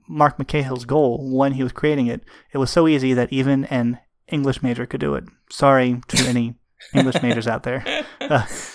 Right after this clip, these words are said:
Speaker 1: but this
Speaker 2: Sorry,
Speaker 1: was, uh,
Speaker 2: English majors.
Speaker 1: this, uh,
Speaker 2: This isn't our quote.
Speaker 1: this stemmed out of, uh, out of academia, bunch of computer scientists, so I guess they looked down on English majors in some way, shape, or form.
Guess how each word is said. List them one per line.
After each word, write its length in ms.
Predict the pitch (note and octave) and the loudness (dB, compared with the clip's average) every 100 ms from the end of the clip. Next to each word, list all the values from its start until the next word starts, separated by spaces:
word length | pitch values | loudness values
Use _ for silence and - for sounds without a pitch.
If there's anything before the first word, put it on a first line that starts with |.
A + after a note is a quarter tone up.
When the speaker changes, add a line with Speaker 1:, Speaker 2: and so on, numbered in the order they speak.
| - | -4
Speaker 1:
but 140 | D3 C3+ | 2 4
this 100 | C#3 | 8
Speaker 2:
Sorry, 220 | D3+ C#3 | 8 8
Speaker 1:
was, 140 | D3+ | 8
uh, 40 | C3 | 4
Speaker 2:
English 280 | D3+ C#3+ D3+ | 4 2 0
majors. 640 | C#3+ C#3 C#3 C#3 C3 - _ _ _ - | -2 0 0 -2 -4 -14 _ _ _ 0
Speaker 1:
this, 320 | D3 - - | 2 2 0
uh, 80 | C3 | 2
Speaker 2:
This 140 | B2 | 4
isn't 200 | D3+ E3 | 4 4
our 120 | D#3+ | 2
quote. 520 | D#3 D3+ C#3 - - - - _ - | 4 4 4 2 -8 -18 -20 _ -4
Speaker 1:
this 140 | - C#3 | 0 2
stemmed 380 | - D3+ C#3+ C#3 | 4 4 6 6
out 160 | C3 | 6
of, 180 | B2+ A#2+ | 4 2
uh, 340 | A#2 A2+ A2+ G#2+ _ _ _ - | 2 2 0 -4 _ _ _ 2
out 240 | C#3 C#3+ | 4 6
of 500 | C3+ B2+ B2+ C3+ - _ _ | 4 2 -2 -10 -20 _ _
academia, 840 | D3+ D3+ D3+ C#3+ C#3+ C#3 C3+ C3 B2 _ _ - | 0 0 0 0 2 2 0 -2 -6 _ _ -4
bunch 140 | C#3+ - | -2 -2
of 60 | |
computer 280 | C#3+ C#3 C3 | 0 2 4
scientists, 680 | B2 C3+ B2 C3 A#2 - - | 4 4 2 0 -4 -8 -4
so 400 | C3 A#2+ A#2 - _ _ _ | 0 0 0 -6 _ _ _
I 320 | - B2+ A#2+ - _ - | -4 -2 -2 -6 _ -4
guess 240 | C3+ B2+ | 0 0
they 140 | - B2+ | 0 0
looked 260 | B2+ - | 0 0
down 240 | C3+ C3 B2+ | 2 4 6
on 300 | B2 B2 A#2 _ _ _ | 2 0 -6 _ _ _
English 300 | D#3+ C#3 C3 | 0 4 4
majors 340 | A#2+ A2+ A#2 A#2 | 2 2 2 2
in 60 | |
some 180 | A#2 B2+ | 2 4
way, 140 | A#2+ A2+ | 2 2
shape, 180 | C3 | 0
or 60 | C3 | -2
form. 360 | - C#3 D2 | -2 -4 -4